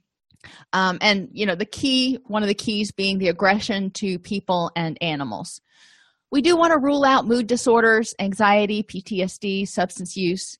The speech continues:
A D H D, and learning problems. But generally, the degree of the aggression and, um,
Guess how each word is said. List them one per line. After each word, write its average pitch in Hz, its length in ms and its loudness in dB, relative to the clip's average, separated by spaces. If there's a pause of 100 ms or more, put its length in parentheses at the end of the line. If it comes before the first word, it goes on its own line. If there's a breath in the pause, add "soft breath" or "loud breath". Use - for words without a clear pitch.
(160)
A 208 120 2
D 190 140 0
H 185 240 0
D, 180 260 -4
and 170 140 -4
learning 165 320 -4
problems. 123 500 -2 (400 loud breath)
But 214 200 0
generally, 294 800 4 (200)
the 196 580 -4 (1000)
degree 196 600 0
of 180 200 -2
the 175 120 -2
aggression 185 800 -2
and, 160 500 -2 (220)
um, 156 500 -2